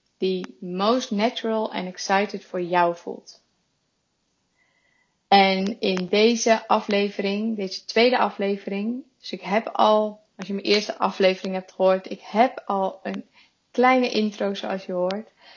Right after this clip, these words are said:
Ehm, omdat ik voel dat het toch wel lekker is om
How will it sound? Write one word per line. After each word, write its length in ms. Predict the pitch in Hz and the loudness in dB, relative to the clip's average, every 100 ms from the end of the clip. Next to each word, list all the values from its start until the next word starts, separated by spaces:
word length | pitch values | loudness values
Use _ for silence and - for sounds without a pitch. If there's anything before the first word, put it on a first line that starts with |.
| - - _ _ | -20 -20 _ _
Ehm, 360 | 185 185 190 190 196 - _ _ _ _ _ _ _ _ _ _ | -4 -4 -6 -8 -10 -14 _ _ _ _ _ _ _ _ _ _
omdat 180 | 185 196 | -10 -10
ik 140 | 190 - | -10 -8
voel 320 | - 202 208 | 0 2 2
dat 160 | 202 | 0
het 260 | 190 190 - | -2 -6 -2
toch 200 | 226 226 | -2 0
wel 180 | 196 190 | 0 2
lekker 540 | 190 196 196 196 - | 2 0 -2 -6 -4
is 380 | 196 190 - - | -4 -4 -8 -8
om 360 | 185 185 196 | -6 -6 -8